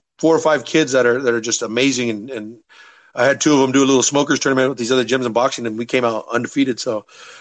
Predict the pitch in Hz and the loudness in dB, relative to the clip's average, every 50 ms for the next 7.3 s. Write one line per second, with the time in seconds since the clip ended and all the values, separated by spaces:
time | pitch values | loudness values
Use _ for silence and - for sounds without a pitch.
0 | - _ _ - 123 123 110 107 104 95 92 104 135 170 _ _ _ _ _ _ | -20 _ _ -2 0 2 2 2 0 -2 -6 -16 -18 -20 _ _ _ _ _ _
1 | _ _ _ _ _ - - 127 139 143 - 165 147 - - - 139 131 139 143 | _ _ _ _ _ -6 -2 -2 0 0 0 -2 -2 -2 0 -2 0 2 4 2
2 | 135 117 135 110 - 143 139 139 135 151 147 - 127 117 127 131 135 123 123 117 | 2 2 0 -2 0 0 0 0 0 0 0 0 0 2 2 2 2 2 2 0
3 | 117 - - 127 139 135 - 151 151 151 131 120 117 - 117 113 120 127 110 98 | 0 -2 0 0 0 2 4 4 2 2 2 -2 -6 -10 -12 -10 -8 -8 -6 -4
4 | - - 143 127 - - 135 131 123 120 107 - - - 131 117 110 101 - - | -4 -2 -2 -2 -2 -2 -2 -2 -2 -4 -4 -6 -8 -8 -6 -6 -6 -4 -6 -8
5 | - _ _ - 110 104 - - - - 156 147 131 131 143 135 - - 143 123 | -8 _ _ -10 -8 -8 -8 -8 -6 -2 0 2 2 2 2 0 -2 -4 -4 -4
6 | - 123 120 113 101 110 127 135 143 135 117 - _ - - - - - - - | -4 -6 -6 -6 -4 0 0 2 2 2 0 -2 _ -16 -20 -20 -20 -20 -20 -20
7 | - - 123 113 110 110 | -10 -4 -2 -2 -2 -2